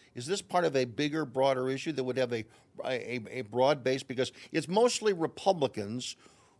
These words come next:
who want, uh, voter I D. Not necessarily, but generally speaking, it's Republicans that want honest elections and voter I D. Why can they not agree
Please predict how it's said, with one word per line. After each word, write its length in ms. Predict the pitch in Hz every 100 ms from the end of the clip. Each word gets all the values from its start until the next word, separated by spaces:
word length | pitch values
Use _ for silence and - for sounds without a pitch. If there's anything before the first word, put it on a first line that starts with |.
| -
who 100 | 156
want, 560 | 139 135 143 147 143 -
uh, 400 | - 127 120 120 113
voter 540 | 120 117 151 139 131
I 180 | 123 127
D. 240 | 120 113
Not 220 | 113 170
necessarily, 720 | 196 202 - 196 - 117 87 117
but 340 | 117 135 127
generally 440 | 104 156 196 196
speaking, 380 | 190 - 127 123
it's 180 | 131 -
Republicans 680 | 127 - 202 170 143 135 - - - -
that 120 | 131
want 320 | 127 131 131 -
honest 440 | 147 165 196 180
elections 520 | 185 156 127 - 135
and 160 | 120 123
voter 360 | 113 147 139 127
I 100 | 120
D. 240 | 117 117 113 - 110 - - - - - - - -
Why 200 | 127 170
can 360 | 180 - 165 151
they 280 | 143 143 135
not 440 | 135 135 135 131 -
agree 560 | 131 113 143 139 135